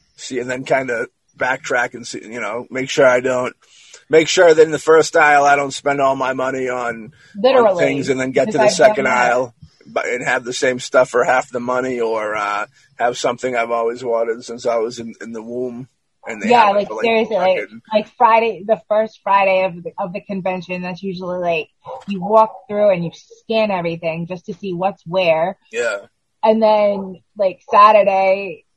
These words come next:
Speaker 2: you know, like, depending on if I'm there as an actual, just a, an actual guest to the convention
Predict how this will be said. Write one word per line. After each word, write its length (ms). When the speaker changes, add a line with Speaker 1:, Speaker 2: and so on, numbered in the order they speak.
Speaker 2:
you 100
know, 380
like, 240
depending 340
on 320
if 100
I'm 220
there 280
as 120
an 80
actual, 480
just 180
a, 340
an 80
actual 480
guest 460
to 80
the 80
convention 840